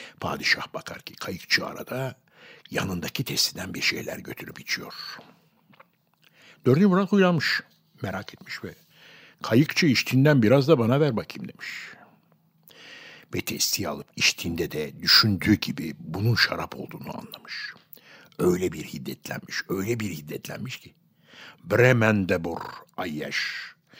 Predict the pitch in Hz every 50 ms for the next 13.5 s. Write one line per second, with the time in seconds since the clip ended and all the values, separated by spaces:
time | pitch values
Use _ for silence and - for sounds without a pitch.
0 | - - - - _ - - - 131 156 156 151 156 156 151 139 151 143 147 139
1 | 123 - - 147 123 - - 131 127 123 120 107 - - - - - - - -
2 | - - - - - _ - 107 113 107 98 101 104 98 95 92 87 - - 87
3 | - - - 80 80 101 113 113 147 135 127 131 127 127 - _ _ _ - -
4 | - - - - - - - - - - - - - - - - - - - _
5 | _ _ _ _ _ _ _ _ - - - - - - - - - - 143 165
6 | - - - 240 - 208 165 - 196 214 - - - 226 220 214 202 - - -
7 | - - - _ _ _ - - - 113 120 101 - - 107 95 - - - -
8 | - - 123 120 110 104 - - 101 - - - - - - - - - - -
9 | - - - - - - - - - - - 82 85 82 - - - 104 101 98
10 | 87 92 92 95 92 - - - - - - - - - - - - 92 - -
11 | - - - - - - 85 85 80 - - - - 196 196 185 - - - -
12 | - - - - - 220 214 - 160 - - - - - - - - - - -
13 | - - - - 57 - - - -